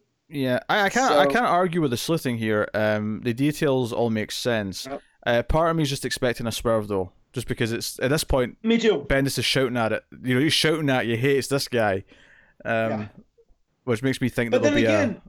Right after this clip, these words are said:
Speaker 1: a swerve in the final
Speaker 2: with
Speaker 1: issue.
Speaker 2: how, well, with, and with how convoluted the Manhunter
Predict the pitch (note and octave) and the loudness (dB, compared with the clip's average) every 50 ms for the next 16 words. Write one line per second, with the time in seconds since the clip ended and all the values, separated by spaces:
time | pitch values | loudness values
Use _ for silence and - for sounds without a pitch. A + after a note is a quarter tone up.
0 | - - A#2 - - - B2 A#2+ A#2+ A2 A2 A2 G#2 - A2+ A2+ A2 G#2+ A2 - | -8 -6 -6 -4 -2 0 2 2 2 0 -2 -6 -4 0 0 0 0 0 -2 -2
1 | G#3 G#3 G#3+ A3 G3+ F3 - - _ _ - - - - _ - - _ _ F3 | 0 0 0 -2 -4 -8 -18 -20 _ _ -20 -20 -20 -20 _ -20 -20 _ _ -6
2 | F#3 - - G#3+ G3 G#3+ G#3+ G#3 G#3 G#3 G#3 G#3+ G#3 G#3 - - - G3 F#3+ G3 | -6 -4 -2 0 0 0 2 0 -2 -2 -2 -2 -4 -4 -6 -6 -2 -2 0 0
3 | G3+ G#3+ G#3 G#3 - G#3+ G3+ G3 F#3+ E3 F#3+ F3 E3+ E3+ E3+ F3 E3+ E3+ E3 D#3+ | 0 -2 -4 -4 -4 -2 -2 -2 -2 -2 -2 0 2 2 2 2 2 2 2 2
4 | D#3+ D3 - - _ _ _ _ _ _ _ _ _ _ _ _ _ _ _ - | 0 -2 -4 -12 _ _ _ _ _ _ _ _ _ _ _ _ _ _ _ -8
5 | - D#3+ D#3 D#3+ F3 F3 F3 E3+ D3 D#3+ E3 D#3 - - E3 D#3 D3+ D3 C#3+ C#3+ | -4 -4 -2 0 2 2 2 2 0 -2 -4 -4 -2 -2 0 2 2 2 2 2
6 | C#3 C#3+ - - | 0 -2 -6 -12